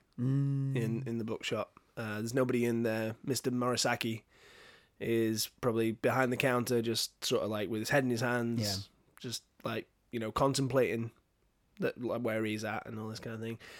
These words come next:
Speaker 1: Mm.
Speaker 2: Uh, Missus Morisaki is probably, like, stacking books. She's, like, you know, working away, but angrily.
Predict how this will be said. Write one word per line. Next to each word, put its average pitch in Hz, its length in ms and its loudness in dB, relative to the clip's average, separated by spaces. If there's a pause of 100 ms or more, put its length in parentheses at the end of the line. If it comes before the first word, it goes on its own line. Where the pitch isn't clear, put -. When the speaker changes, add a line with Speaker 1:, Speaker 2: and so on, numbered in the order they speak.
(140)
Speaker 1:
Mm. 107 120 -4
Speaker 2:
Uh, 123 260 6
Missus 156 380 4
Morisaki 143 560 8
is 123 80 2
probably, 123 320 4
like, 117 240 0
stacking 120 480 2
books. - 540 -2 (360)
She's, 110 240 -8
like, 107 280 -4
you 113 80 -8
know, 110 140 -6
working 117 280 -2
away, 117 180 2
but - 140 0
angrily. 120 500 0